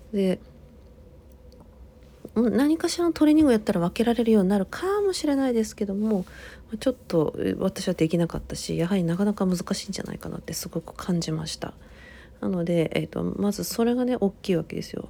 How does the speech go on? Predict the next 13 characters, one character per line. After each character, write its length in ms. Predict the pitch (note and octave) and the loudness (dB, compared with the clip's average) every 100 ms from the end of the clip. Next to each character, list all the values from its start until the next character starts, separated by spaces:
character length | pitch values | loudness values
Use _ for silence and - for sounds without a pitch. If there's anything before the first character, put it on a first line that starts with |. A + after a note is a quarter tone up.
| - | -6
で、 260 | G3+ G3+ - - - - - | -2 -2 -4 -16 -20 -20 -10
あ 160 | - F3+ | -2 0
の、 440 | E3+ E3 E3 - - - - - - - - - - - - - - | 0 -2 -4 -8 -12 -20 -20 -20 -20 -20 -20 -18 -20 -20 -20 -12 -2
な 180 | A#3 C4 | 0 2
ぜ 280 | D4 C#4+ C#4 | 2 2 0
ち 100 | - | -4
ょ 40 | C4 | -6
っ 40 | - - | -4 2
と、 220 | F#3 E3 - - - | 2 2 -6 -20 -16
え 220 | - - | -14 -14
ー、 20 | - | -14
き-、 140 | - | -6
あ、 140 | F3+ | -4